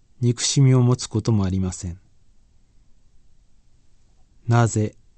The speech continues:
人間の愛が徹底できないのかといえば、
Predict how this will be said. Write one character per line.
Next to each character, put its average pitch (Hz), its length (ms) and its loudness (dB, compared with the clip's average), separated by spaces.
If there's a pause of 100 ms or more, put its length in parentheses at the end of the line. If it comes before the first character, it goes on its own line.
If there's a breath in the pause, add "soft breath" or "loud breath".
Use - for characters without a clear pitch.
(140)
人 127 320 4
間 123 280 4
の 120 140 2
愛 131 180 2
が 104 200 -6 (560)
徹 120 140 0
底 135 400 4
で 123 120 4
き 156 140 0
な 151 140 4
い 143 60 4
の 113 120 2
か 110 140 -2
と 107 140 -2
い 104 140 0
え 101 80 -2
ば、 90 200 -8